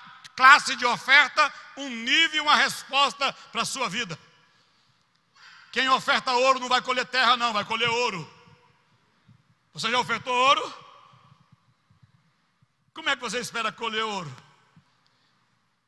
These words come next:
Hum?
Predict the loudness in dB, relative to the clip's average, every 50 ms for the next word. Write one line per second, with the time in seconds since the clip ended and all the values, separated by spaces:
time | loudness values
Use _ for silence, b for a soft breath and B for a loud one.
0 | _ _ _ _ _ _ _ _ _ _ _ _ _ _ _ _ _ _ _ _
1 | _ _ _ _ _ _ _ _ _ _ _ _ _ _ _ _ _ _ _ _
2 | _ _ _ _ _ _ _ _ _ _ _ _ _ _ _ _ _ _ _ _
3 | _ _ _ _ _ _ -12 -10 -10 -10 -10 -12